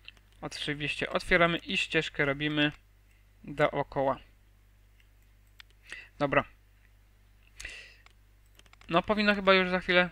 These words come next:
No, to tysiąca nam brakuje. Dobra, jeszcze jedną atrakcję postawimy. Na szybko. Y, tu mamy, tutaj mamy, mamy, mamy. No to już nam zostaje tylko coś stąd.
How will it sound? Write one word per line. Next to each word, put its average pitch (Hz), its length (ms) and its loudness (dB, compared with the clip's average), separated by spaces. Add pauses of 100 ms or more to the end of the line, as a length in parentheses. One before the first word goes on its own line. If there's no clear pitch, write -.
(600)
No, 156 180 4 (200)
to 165 120 6
tysiąca 165 460 4
nam 135 140 -2
brakuje. - 300 -6 (520)
Dobra, 147 160 4
jeszcze 151 200 2
jedną 160 180 2
atrakcję 156 500 0 (180)
postawimy. 156 580 0 (580)
Na 147 140 -4
szybko. 190 600 -6 (3000)
Y, 143 340 -2 (240)
tu 156 200 0
mamy, 143 720 -2
tutaj 151 320 -4
mamy, 165 220 -2
mamy, 143 280 -2
mamy. 190 520 -2 (2250)
No 180 160 -4
to 185 160 6
już 175 400 2
nam 156 200 0
zostaje 151 400 2
tylko 143 240 -8
coś - 220 -6
stąd. 170 500 0